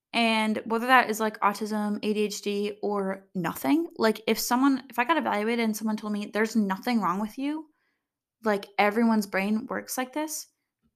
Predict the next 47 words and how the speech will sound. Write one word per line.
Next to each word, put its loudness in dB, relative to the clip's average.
that 6
would -2
still 0
be 0
so 0
comforting -2
to -4
me, 4
because 2
then 2
I'm 2
just -2
like, -4
"Oh, 6
I'm 6
just -2
a -4
really 2
dramatic 0
person. -10
Like, -4
I 0
am 0
just, -4
I 2
think 0
I'm, 2
that 0
there's 0
something -2
wrong 2
with -6
my -2
brain, -2
but 0
everyone 4
has -2
to -12
go -6
through -10
this. -10
I'm 6
just -4
being 0
dramatic -2
about -6
it." -8